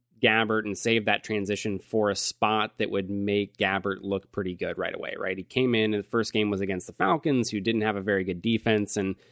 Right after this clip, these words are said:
and he looked okay. Like, it was probably among the better games that he's played in his entire career. So, um, you know, kind of got him off to a, a, a good start there, but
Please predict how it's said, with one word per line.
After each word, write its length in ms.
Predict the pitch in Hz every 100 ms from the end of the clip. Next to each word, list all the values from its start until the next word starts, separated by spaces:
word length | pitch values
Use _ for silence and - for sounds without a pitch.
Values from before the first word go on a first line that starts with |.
| _ _
and 80 | 135
he 80 | 143
looked 340 | 175 - - - -
okay. 360 | 180 175 202 110
Like, 200 | 98 104
it 120 | 113
was 220 | 117 110
probably 720 | - 127 127 123 131 131 123 127
among 400 | 120 120 135 127
the 80 | 127
better 260 | 131 135
games 380 | 120 131 131 123
that 100 | 123
he's 200 | 127 120
played 300 | - 127 123
in 100 | 113
his 180 | 123 113
entire 380 | 113 117 117 101
career. 400 | 113 104 - -
So, 420 | - 113 104 101 - _ _ _
um, 340 | 113 110 104 101
you 120 | 107
know, 80 | 98
kind 200 | - 139
of 100 | 120
got 220 | 120 113
him 200 | 123 117
off 260 | 110 107 -
to 380 | 120 107 104 101
a, 280 | 101 101
a, 220 | 101 - -
a 80 | 107
good 240 | 101 107
start 340 | - 101 95 -
there, 200 | 98 95
but 380 | 90 101 101